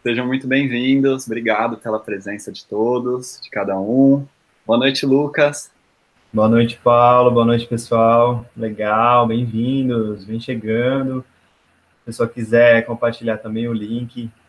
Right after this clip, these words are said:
Speaker 2: aí do YouTube pra mais gente também poder acessar a aula. Lembre que a gente, vocês podem participar também com perguntas, né? Tem um bate-papo na lateral direita ali, fiquem à vontade, tá? Pra escrever, pessoal do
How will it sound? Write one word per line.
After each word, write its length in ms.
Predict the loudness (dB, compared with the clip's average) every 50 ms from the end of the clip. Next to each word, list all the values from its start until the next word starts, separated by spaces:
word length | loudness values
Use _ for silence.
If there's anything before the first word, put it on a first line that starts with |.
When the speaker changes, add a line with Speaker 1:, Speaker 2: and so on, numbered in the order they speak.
| _ _ _
Speaker 2:
aí 160 | -10 -8 -8
do 100 | -4 -4
YouTube 380 | -4 -4 -4 -6 -6 -6 -6 -10 _
pra 160 | -6 -6 -4
mais 220 | -4 -4 -4 -4 -4
gente 240 | -6 -8 -8 -8
também 180 | -12 -10 -10 -10
poder 400 | -10 -10 -6 -4 -4 -4 -6 -8 _ _ _
acessar 480 | -20 -8 -8 -8 -8 -6 -4 -4 -2 0
a 40 | 2
aula. 540 | 2 4 4 4 4 4 2 0 -2 -8 _ _ _ -6
Lembre 220 | -2 0 0 0
que 120 | 0 -2
a 40 | -4
gente, 340 | 0 0 -2 -2 -2 -8 -18 _ _ _
vocês 160 | -12 -10 -6
podem 220 | -2 0 2 2 2
participar 540 | 2 0 -2 -2 -6 -8 -4 0 0 0 0
também 260 | 0 0 0 0 0
com 400 | 0 0 0 0 0 0 0 -2 -2
perguntas, 640 | -2 0 0 0 2 2 2 2 2 2 0 0 0
né? 220 | 0 -2 -2 -4 -8 _ _ _ _ _
Tem 140 | -2 0 2
um 40 |
bate-papo 680 | 2 2 2 0 -4 -4 0 2 2 2 0 -2 -8 -12 -12 _ _ _ _ _ _ _ _ _ _
na 80 | -6 -4
lateral 420 | -4 -2 0 2 2 2 4 2 2
direita 460 | 2 0 0 2 0 0 0 -2 -4
ali, 220 | -4 -2 -2 -2
fiquem 280 | -2 -6 -12 -8 -8 -6
à 40 | -4
vontade, 640 | -4 -6 -6 -6 _ -2 0 0 0 -2 -4 -10 -16 _ _ _
tá? 180 | -16 -16 -16 -16 _ _
Pra 140 | _ -8 -8
escrever, 600 | -8 -8 -10 -10 -10 -10 -8 -8 -6 -6 -6 -8
pessoal 340 | -10 -16 -8 -4 -2 -2 -2
do 80 | -4